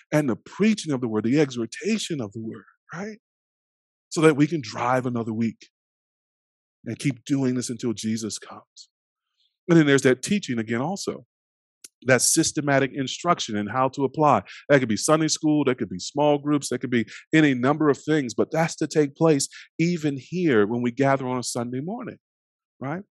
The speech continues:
And we can do this not just to preach. I know we're talking about Timothy's job description, but again, this is, there's a, there's a congregational responsibility here too, right?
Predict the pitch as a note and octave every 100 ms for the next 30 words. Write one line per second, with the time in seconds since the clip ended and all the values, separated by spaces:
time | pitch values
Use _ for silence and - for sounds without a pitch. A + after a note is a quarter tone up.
0 | _ - - F3 G#3 B3 G#3 E3+ D#3+ F3+
1 | F#3 F#3 E3 C#3+ - G#3+ A3 C3+ E3+ E3
2 | E3+ D#3+ D#3 B2+ A#2+ - G3+ F3+ B2 -
3 | E3 G#3 D3+ - C#3 D3 D3+ - - -
4 | F3+ D#3+ A3+ D3 F3 - F3 - _ _
5 | D#3+ C#3+ C#3+ - D3 C3 B2+ - F3+ G#3
6 | F#3 D#3 F3 F3+ - D#3 C#3+ - C#3+ C#3
7 | C3 C3 A#2+ A#2 A#2 G#2 - A2 - _
8 | _ C3 C3+